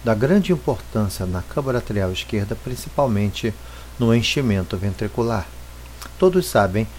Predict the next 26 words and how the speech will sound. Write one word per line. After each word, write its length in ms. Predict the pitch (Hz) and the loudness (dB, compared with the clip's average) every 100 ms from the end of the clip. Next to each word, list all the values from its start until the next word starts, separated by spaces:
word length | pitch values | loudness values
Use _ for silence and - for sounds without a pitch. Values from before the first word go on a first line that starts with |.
| - - | -16 -8
que 100 | - | 0
a 120 | 127 | 2
fase 460 | - - 160 156 135 | 2 0 2 2 -2
de 120 | 101 | -2
diástole 680 | 92 135 87 82 - 101 107 - - - - | 0 0 0 0 -4 -4 -4 -8 -16 -14 -2
é 120 | 131 | 0
compreendida 760 | 135 143 123 143 127 147 143 | 2 0 2 2 2 0 -2
por 180 | 127 139 - | -2 -4 -2
quatro 340 | 156 151 - 147 | 0 0 0 -2
momentos: 680 | 139 139 139 90 67 - - - - - - - | -2 -2 0 -2 -4 -12 -12 -14 -16 -16 -14 -8
o 80 | 95 | -4
tempo 420 | - 131 113 113 | 0 0 2 0
de 100 | 98 | 2
relaxamento 840 | 98 92 90 101 98 101 92 98 - | 2 2 0 0 2 2 0 -6 -4
isovolumétrico, 1200 | 131 110 98 82 87 82 87 107 127 143 131 147 - - - - - 123 | -2 0 -2 -2 -2 -2 0 -2 -2 -6 -4 -6 -6 -12 -16 -16 -6 2
o 100 | 120 | 4
enchimento 680 | 131 - 131 127 123 113 | 4 2 2 2 0 -2
rápido, 600 | 90 107 101 - 87 85 - - - - | -4 0 0 0 -4 -4 -8 -12 -16 -4
que 160 | 123 120 | 2 4
é 140 | 117 - | 4 -2
identificado 840 | 147 123 120 - - - 98 90 | -2 0 0 -2 -6 -2 0 0
pela 300 | - 107 98 - | -2 0 0 2
ecocardiografia 1120 | 127 120 113 104 98 98 92 - - 92 87 - - - - | 0 2 -2 -2 0 0 -2 -6 -6 -4 -4 -6 -12 -10 -4
através 580 | 107 110 95 98 98 90 | 0 2 2 2 0 2
da 180 | 98 - 104 | 0 0 0
onda 380 | 104 92 90 | 2 2 -2